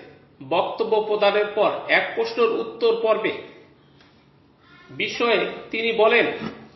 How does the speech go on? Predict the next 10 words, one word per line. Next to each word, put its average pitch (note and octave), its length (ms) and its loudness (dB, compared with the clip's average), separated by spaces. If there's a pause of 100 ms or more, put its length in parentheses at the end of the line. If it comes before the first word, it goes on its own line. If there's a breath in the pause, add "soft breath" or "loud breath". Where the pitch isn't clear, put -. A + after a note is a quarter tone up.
(360)
"কোনোভাবেই A3+ 760 4
না, D3+ 340 -4 (1080)
একেবারেই A#3 600 2
না। G#3+ 180 -2 (760)
আমি G#3+ 240 0
মনে B3 260 0
করি C4+ 240 -2 (500)
আমাদের G#3+ 460 2
উপদেষ্টা A#3 520 -4
পরিষদের A#3+ 840 -2